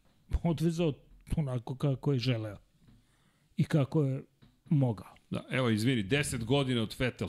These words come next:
Speaker 2: Vettel dve hiljade dvanaeste i trinaeste, ali deset godina je prošlo.
Speaker 1: Pa dobro.
Speaker 2: Mercedes, Mercedes, Mercedes, Ferrari, Ferrari, Mercedes, Mercedes, Mercedes, Ferrari.
Speaker 1: E, samo tada Bahrein nije bio prva trka u sezoni.
Speaker 2: Nije, nije. Nije bio prva trka sezone.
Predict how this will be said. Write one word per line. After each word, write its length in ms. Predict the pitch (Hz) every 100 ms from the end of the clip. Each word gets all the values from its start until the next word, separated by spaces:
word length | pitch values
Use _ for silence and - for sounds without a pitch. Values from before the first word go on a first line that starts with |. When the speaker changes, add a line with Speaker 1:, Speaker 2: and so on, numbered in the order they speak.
| -
Speaker 2:
Vettel 260 | 127 131
dve 100 | 120
hiljade 180 | 131 127
dvanaeste 400 | 110 123 127 -
i 40 | 110
trinaeste, 400 | 107 104 - 82
ali 80 | 85
deset 360 | 143 - 123
godina 340 | 131 156 156 147
je 80 |
prošlo. 480 | 123 143 139 - 90
Speaker 1:
Pa 220 | - 185 151
dobro. 300 | 143 131 101
Speaker 2:
Mercedes, 500 | 117 117 156 165 -
Mercedes, 420 | 147 151 151 131
Mercedes, 500 | 127 107 170 180 -
Ferrari, 360 | 139 143 139
Ferrari, 400 | 123 120 123 165
Mercedes, 440 | 165 131 151 151 143
Mercedes, 400 | 131 143 147 143
Mercedes, 480 | 127 - 151 151 -
Ferrari. 380 | 135 117 82 78 _ _ _ _ _ _ _ _ _ _ _
Speaker 1:
E, 460 | 143 131 127 120 123 - _ _ _
samo 340 | - - 147 160
tada 500 | - 170 180 123 -
Bahrein 720 | 139 131 - 147 156 175 139 123
nije 180 | 147
bio 200 | 160 160
prva 300 | 147 - 165
trka 320 | 123 175 - 117
u 60 |
sezoni. 460 | - 127 123 123 123
Speaker 2:
Nije, 180 | 113 127
nije. 180 | 123 104 - _ _ _ - - _ -
Nije 180 | 98 110
bio 160 | 127
prva 180 | 113 123
trka 260 | 110 117 104
sezone. 360 | 104 101 98